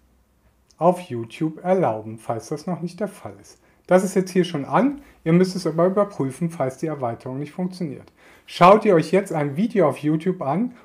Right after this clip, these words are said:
und es wird eine Werbung angezeigt, dann wird dort einfach vorgespult und während der Zeit der Sound abgeschaltet. Es ist zwar immer noch ein bisschen störend, weil ihr dann kurzzeitig keinen Sound hört, aber es ist immer noch viel besser als diese nervige Werbeunterbrechung.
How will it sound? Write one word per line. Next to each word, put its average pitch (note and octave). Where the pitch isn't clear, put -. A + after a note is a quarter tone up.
und E3
es -
wird F3+
eine C#3+
Werbung D#3+
angezeigt, C3
dann B3
wird F#3+
dort E3+
einfach C#3+
vorgespult F#3
und A3+
während E3
der E3+
Zeit C#3
der A3+
Sound B2+
abgeschaltet. -
Es D#3
ist F#3
zwar C#3+
immer G3+
noch G#3+
ein -
bisschen G#3
störend, G3+
weil C#3
ihr C3+
dann D3
kurzzeitig E3
keinen B2
Sound E3
hört, C#3+
aber C#3+
es C#3
ist C#3+
immer F#3
noch E3+
viel F#3+
besser C#3
als B2
diese A#2
nervige C#3+
Werbeunterbrechung. A2+